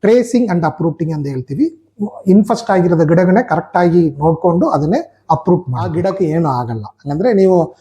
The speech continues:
ಈಗ ನೀವು ಟ್ರೇಸಿಂಗ್ ಹೋಗ್ತೀರಾ ಐಡೆಂಟಿಫೈ ಮಾಡಕ್ಕೆ ಇನ್ಫೆಸ್ಟೆಡ್ ಗಿಡನೇ. ಕೆಲವೊಂದು ಗಿಡ ನೋಡಿದ ಮೇಲೆ ನಿಮಗೆ ಒಂದು ಡೌಟ್ ಬರ್ಬೋದು, ಇದರಲ್ಲಿ ಇನ್ಫೆಸ್ಟೇಷನ್ ಇದಾ ಇಲ್ವಾ? ಮತ್ತೆ ಫೀಲ್ಡ್ ಅಲ್ಲಿ ತುಂಬಾ ಇನ್ಫೆಸ್ಟೇಷನ್ ಸ್ಟಾರ್ಟ್ ಮಾಡುತ್ತೆ. ನಾವು ಅದು ಫೀ-, ಮೇಲಿಂದ ಯಾವ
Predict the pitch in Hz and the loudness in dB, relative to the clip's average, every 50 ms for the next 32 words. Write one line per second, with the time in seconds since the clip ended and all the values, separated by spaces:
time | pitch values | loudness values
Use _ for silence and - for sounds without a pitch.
0 | _ _ - 185 180 180 175 170 165 165 170 175 160 - - 190 214 220 - 247 | _ _ 2 2 4 4 4 2 2 2 2 0 0 0 0 0 0 2 2 2
1 | 220 208 185 170 175 - - 151 143 143 143 - _ _ - 156 175 180 185 185 | 2 2 2 0 0 -2 -2 0 0 0 -2 -6 _ _ 0 2 2 2 4 4
2 | 185 185 180 185 170 160 151 147 139 131 131 - 135 - - - 160 165 - - | 4 2 2 2 2 0 0 0 -2 -4 -6 -8 -12 -12 -6 -4 -4 -2 -2 -2
3 | 151 - - 165 139 127 123 135 139 135 123 123 131 - _ _ _ _ _ _ | -4 -2 -2 -2 -2 -2 0 0 0 0 0 -2 -4 -8 _ _ _ _ _ _
4 | _ _ - 208 214 233 233 226 208 185 196 202 220 220 202 196 196 190 180 190 | _ _ 0 2 4 4 4 2 2 2 2 2 2 2 2 2 2 2 2 0
5 | 190 196 214 220 202 185 185 180 175 180 175 170 156 165 156 139 139 160 196 196 | 0 0 0 0 0 0 0 0 -2 -2 -4 -4 -4 -6 -4 -2 -2 -2 -2 -2
6 | 175 170 160 156 147 143 139 135 143 147 151 160 170 165 165 165 165 165 151 160 | -2 -2 -4 -4 -4 -4 -6 -4 -4 -4 0 0 0 2 4 4 4 4 2 0
7 | 165 160 - 170 - - 170 165 - 160 151 156 160 160 180 175 175 175 - - | -4 -6 -8 -8 -8 -8 -10 -10 -10 -12 -10 -8 -4 0 2 2 2 2 -2 -4
8 | 151 151 151 147 135 131 135 - 170 - - 175 139 - 190 190 185 175 170 170 | -6 -4 -2 -2 0 0 -2 -2 -4 -8 -10 -10 -4 -2 -2 0 0 0 0 0
9 | 202 220 196 - - 180 185 190 185 160 151 151 - 165 156 - - - - - | 0 0 0 0 0 0 2 2 2 0 0 -2 -6 -8 -8 -8 -10 -12 -12 -14
10 | 127 131 - - - - - 120 113 113 _ - 262 - _ _ - - _ _ | -20 -20 -20 -20 -20 -20 -20 -20 -20 -16 _ -14 -14 -14 _ _ -20 -20 _ _
11 | - 175 190 220 233 233 233 208 190 190 190 175 156 151 139 139 - 208 220 226 | 0 2 4 4 4 4 4 4 4 2 2 2 0 -2 -2 -2 0 2 2 2
12 | 226 180 180 202 220 233 233 233 226 226 214 - - 165 165 165 180 202 202 202 | 2 2 2 4 4 4 2 2 2 0 0 0 0 0 0 0 0 2 2 2
13 | 196 175 175 | 0 0 -2